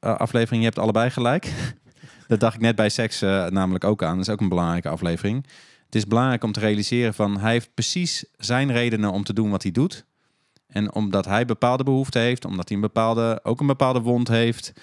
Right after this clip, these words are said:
eh, omdat hij bepaalde verantwoordelijkheid voelt, weet ik wat, is het helemaal logisch dat hij doet wat hij doet. En voor jou net zo. En het gaat er dus niet om dat het van hem niet goed is of dat van jou niet goed is.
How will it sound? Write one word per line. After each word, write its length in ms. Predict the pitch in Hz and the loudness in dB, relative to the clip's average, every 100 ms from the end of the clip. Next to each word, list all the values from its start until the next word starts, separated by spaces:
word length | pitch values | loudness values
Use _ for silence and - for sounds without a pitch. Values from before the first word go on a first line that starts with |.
| - - _ - | -20 -20 _ -6
eh, 320 | 104 98 98 | 0 2 2
omdat 200 | 104 104 | 2 0
hij 100 | 113 | 0
bepaalde 320 | 110 120 120 | 2 2 0
verantwoordelijkheid 600 | 113 120 139 135 127 123 | 0 0 0 2 2 0
voelt, 220 | - 127 | 0 0
weet 120 | 107 117 | 2 -2
ik 80 | - | 0
wat, 300 | 120 101 - | -2 -2 -6
is 140 | 120 123 | -6 -6
het 80 | - 110 | -4 0
helemaal 280 | 185 220 | 2 4
logisch 380 | 156 156 185 147 | 4 4 2 -2
dat 80 | 135 | -2
hij 100 | 123 | 0
doet 160 | 131 131 | 2 0
wat 140 | 113 | -2
hij 100 | 101 | 0
doet. 320 | 135 214 - _ - _ _ _ _ - | 0 0 -4 _ -20 _ _ _ _ -2
En 140 | 143 | 0
voor 140 | - | 2
jou 220 | 139 180 175 | 4 2 2
net 200 | 143 - | 0 0
zo. 420 | 180 110 92 117 139 _ | -2 0 -2 -6 -18 _
En 140 | 123 | 0
het 120 | 127 - | 0 2
gaat 200 | 147 139 | 2 2
er 60 | |
dus 140 | 127 131 | -2 0
niet 180 | 131 | 0
om 180 | - 135 | 2 2
dat 100 | 127 | 2
het 140 | 120 110 | 0 -2
van 140 | 107 | 0
hem 220 | 107 156 | 2 2
niet 160 | 151 101 | 2 0
goed 220 | 110 98 | 0 0
is 160 | 127 107 | 0 -2
of 80 | - | -4
dat 180 | 117 | -4
van 120 | - 107 | -2 0
jou 200 | 131 165 | 2 2
niet 160 | 117 | 0
goed 200 | - 101 | 0 0
is. 280 | 139 190 | 0 -2